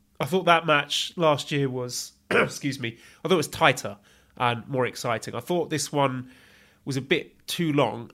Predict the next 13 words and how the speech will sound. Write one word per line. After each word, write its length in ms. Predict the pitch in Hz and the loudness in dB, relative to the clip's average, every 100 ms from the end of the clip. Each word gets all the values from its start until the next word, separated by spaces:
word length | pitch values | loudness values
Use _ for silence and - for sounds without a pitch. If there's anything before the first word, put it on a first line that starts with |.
| - | -4
and 240 | 127 120 | -4 -4
it 160 | 123 120 | -8 -8
had 360 | - 170 139 - | 0 0 0 -2
great 300 | 170 185 160 | 2 4 4
moments, 500 | 156 127 113 113 - | 2 2 -2 -8 -6
but 200 | 139 110 | -4 0
there 100 | 127 | 0
was 120 | 123 | -2
a 60 | |
lot 120 | 139 123 | -4 -4
of 160 | 123 - - _ _ | -6 -12 -20 _ _
downtime 720 | - 127 127 117 113 107 110 107 _ _ - | 6 6 6 -2 -6 -6 -6 -12 _ _ -14
between 640 | 123 - 117 110 110 107 | -10 -6 -4 -6 -10 -14